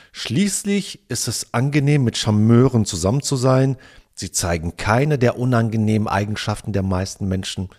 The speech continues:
keine Nörgelei, Jammern oder Selbstbehauptung.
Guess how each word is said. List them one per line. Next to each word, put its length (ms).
keine 200
Nörgelei, 760
Jammern 560
oder 240
Selbstbehauptung. 880